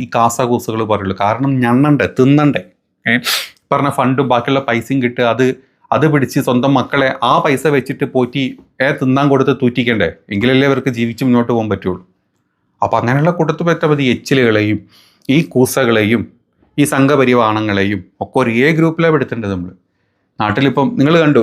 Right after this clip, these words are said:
അതിൻ്റെ ക്ലിപ്പാണ് ഞാൻ ഈ താഴത്ത് ഇങ്ങനെ വെച്ചുകൊണ്ടിരുന്നത്. <clears throat> അവിടെ പള്ളിക്കകത്ത് കയറിയിട്ട് ഇവന്മാർ കാണിക്കുന്നത് ജയശ്രീരാമൻ വിളിച്ച് രാമനെ പറയിപ്പിക്കാനായിട്ട് കുറേ വാണങ്ങൾ, സംഘവാണങ്ങൾ, അങ്ങനെ തന്നെ ഇതിന് പറയാൻ പറ്റുള്ളൂ. രാമന് സുഖിപ്പിക്കുക,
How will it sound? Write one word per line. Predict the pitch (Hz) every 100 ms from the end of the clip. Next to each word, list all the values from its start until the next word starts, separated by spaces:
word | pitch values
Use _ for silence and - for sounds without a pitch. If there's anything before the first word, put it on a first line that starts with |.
| 117
അതിൻ്റെ | 127 127 160 -
ക്ലിപ്പാണ് | - 123 - 170
ഞാൻ | 151 147
ഈ | 143
താഴത്ത് | 131 127 143
ഇങ്ങനെ | 131 127
വെച്ചുകൊണ്ടിരുന്നത്. | 113 120 113 101 95 - -
<clears throat> | - - - -
അവിടെ | 120 120 117 - _ _ _ _ _ - _
പള്ളിക്കകത്ത് | 131 127 127 127 113 - 135
കയറിയിട്ട് | 120 110 113
ഇവന്മാർ | 110 113 117 113
കാണിക്കുന്നത് | 107 98 98 98 87 - _ _ _ _ _ _ -
ജയശ്രീരാമൻ | 110 156 127 131 131 127
വിളിച്ച് | 117 104 113
രാമനെ | 107 113 127 131 135 131
പറയിപ്പിക്കാനായിട്ട് | 117 113 107 117 123 117 110 110
കുറേ | 110 107 98
വാണങ്ങൾ, | 98 101 110 107 104 92
സംഘവാണങ്ങൾ, | 104 104 113 117 95 92 90 87 _ _ -
അങ്ങനെ | 127 139
തന്നെ | 156
ഇതിന് | 147 135
പറയാൻ | 117 113
പറ്റുള്ളൂ. | 113 98 - - _ _ _ _ -
രാമന് | 113 123 147 135
സുഖിപ്പിക്കുക, | 131 113 95 98